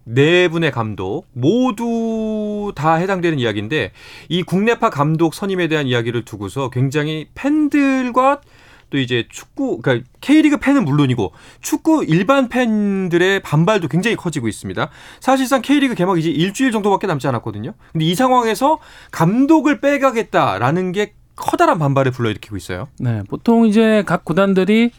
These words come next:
Speaker 2: 시즌 시작하기 한 이 개월 정도 전에 감독 선임을 마무리 짓습니다. 왜냐면은 그 정도를 해야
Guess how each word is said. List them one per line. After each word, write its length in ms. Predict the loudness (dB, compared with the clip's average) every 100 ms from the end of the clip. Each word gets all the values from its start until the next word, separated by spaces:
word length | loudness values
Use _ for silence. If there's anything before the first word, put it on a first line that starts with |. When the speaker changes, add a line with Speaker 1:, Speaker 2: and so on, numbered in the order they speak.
| _
Speaker 2:
시즌 280 | -6 0 2
시작하기 480 | 2 0 2 2 2
한 160 | 0 2
이 140 | 2
개월 320 | 2 2 2
정도 300 | 2 2 0
전에 320 | 0 2 2
감독 280 | 0 -2 -4
선임을 360 | -2 -2 0 0
마무리 320 | -2 -4 -6
짓습니다. 460 | -8 -8 -10 -8 -8
왜냐면은 420 | -8 -6 -6 -8 -12 -20 -20 -8
그 100 | 0
정도를 460 | 4 4 4 4
해야 320 | 4 2 2